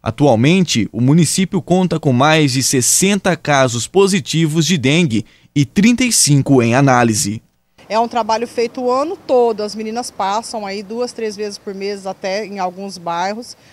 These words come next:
Speaker 2: Então, nós pegamos e pegamos na intensificação,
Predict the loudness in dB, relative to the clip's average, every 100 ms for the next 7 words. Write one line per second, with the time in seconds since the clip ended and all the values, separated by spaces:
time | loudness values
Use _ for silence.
0 | -20 _ -16 -14 -10 -8 -8 -8 -10 -12
1 | -14 -8 -6 -6 -8 -6 -4 -4 -4 -8
2 | -8 -6 -6 -6 -8 -8 -8 -8 -8 -10
3 | -10 -10 -6 -6 -6 -10 -10